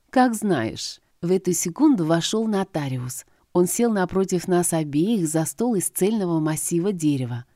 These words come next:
взял в руки папку, поправил на переносице очки. «Госпожа Эльвира Сергеевна уже в курсе ситуации, но я объясню нюансы специально для вас,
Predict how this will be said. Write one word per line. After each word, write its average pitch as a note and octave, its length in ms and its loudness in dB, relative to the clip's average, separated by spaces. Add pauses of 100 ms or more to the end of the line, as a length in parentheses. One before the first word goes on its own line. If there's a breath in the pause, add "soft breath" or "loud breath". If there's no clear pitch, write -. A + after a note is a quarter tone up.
(140)
взял G3+ 280 2
в F#3+ 80 -2
руки F#3+ 300 -2
папку, C3+ 540 -6 (160)
поправил E3+ 520 0
на D#3+ 120 2
переносице E3 680 0
очки. C3 540 -4 (300)
«Госпожа G#3+ 520 2
Эльвира F3+ 360 4
Сергеевна F#3 680 2
уже F3 260 2
в - 80 -8
курсе A#3 400 -2
ситуации, B2 840 -4 (120)
но E3+ 100 4
я E3+ 220 4
объясню D3+ 400 0
нюансы D3+ 520 0
специально C#3 640 -2
для D3+ 260 0
вас, - 340 -8